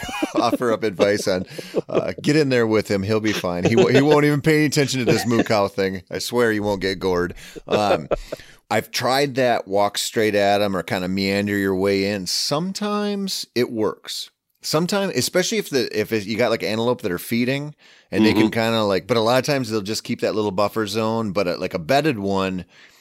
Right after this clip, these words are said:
Speaker 1: he, you know, he's like, "Uh, I don't, I don't like the way that cow's moving." But, you know, anybody who's spotted and stalked enough knows,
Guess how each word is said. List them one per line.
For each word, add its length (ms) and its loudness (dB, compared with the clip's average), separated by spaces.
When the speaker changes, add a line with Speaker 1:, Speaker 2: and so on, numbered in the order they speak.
Speaker 1:
he, 300 -2
you 140 -8
know, 100 -4
he's 340 -4
like, 260 0
"Uh, 220 -4
I 20 -4
don't, 200 -6
I 60 -4
don't 140 -2
like 160 -2
the 80 -6
way 120 0
that 240 -2
cow's 480 -4
moving." 500 -4
But, 420 0
you 120 -2
know, 100 2
anybody 440 0
who's 180 -2
spotted 420 -2
and 160 -4
stalked 460 -2
enough 560 -4
knows, 720 0